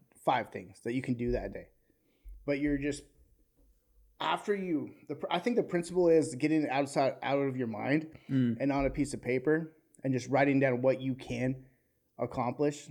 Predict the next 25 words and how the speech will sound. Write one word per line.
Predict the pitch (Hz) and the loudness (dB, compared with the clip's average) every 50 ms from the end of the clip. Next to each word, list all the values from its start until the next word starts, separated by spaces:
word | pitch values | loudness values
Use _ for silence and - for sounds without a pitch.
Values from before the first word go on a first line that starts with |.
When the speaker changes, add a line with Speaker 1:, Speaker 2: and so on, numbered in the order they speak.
| - - _ _ - | -20 -20 _ _ -4
Speaker 1:
that | - 123 120 107 110 | 0 0 0 0 0
day, | 117 117 123 131 147 160 - - _ _ _ _ _ _ _ _ _ _ _ _ _ _ _ _ _ - - _ _ _ _ | 0 2 2 2 2 0 -4 -12 _ _ _ _ _ _ _ _ _ _ _ _ _ _ _ _ _ -20 -20 _ _ _ _
that | - 127 127 107 107 107 | -6 -4 -4 -4 -4 -4
week, | 127 127 127 131 135 131 131 - - | -2 -2 0 0 -2 -4 -6 -8 -4
or | 127 120 117 | -2 -2 -2
whatever, | 113 117 123 123 120 123 123 120 131 143 143 143 - | 0 0 2 2 2 2 2 2 0 0 -2 -2 -4
and | 120 120 113 | -4 -2 0
working | 131 127 120 - 117 117 | -2 -2 -2 -2 -6 -6
towards | - - 135 117 120 117 | -4 -4 -4 -2 -2 -2
other | 117 117 120 120 | -2 -2 -2 -4
things, | 120 - 113 123 131 139 139 - _ _ _ _ _ _ _ _ _ _ _ _ - | -4 -4 -4 -4 -4 -6 -6 -10 _ _ _ _ _ _ _ _ _ _ _ _ -12
you | - 120 | -8 -6
know? | 117 117 123 131 139 135 - - | -4 -4 -4 -4 -6 -8 -4 0
Speaker 2:
Yeah. | 151 160 139 113 113 - - - - | 4 4 4 4 0 -6 -12 -4 2
Speaker 1:
What | 147 160 170 | 4 4 6
are | 160 | 6
the | 147 143 | 4 2
five | 147 - 165 139 139 139 | 2 4 4 4 6 4
mo-, | 143 135 131 131 - - | 4 4 2 0 -2 -2
most | 123 135 127 127 127 123 | 2 4 4 4 2 0
oppress-, | 117 - - 120 117 - - - _ _ _ - - | -6 -2 -2 -2 -2 -2 -4 -14 _ _ _ -6 0
pressing | - 139 127 - 127 117 110 | 2 2 2 2 -2 -4 -4
things | - 117 113 113 107 | -4 -4 -4 -4 -4
that | 110 104 101 98 98 | -4 -6 -6 -6 -6
day, | 104 95 95 | -8 -8 -8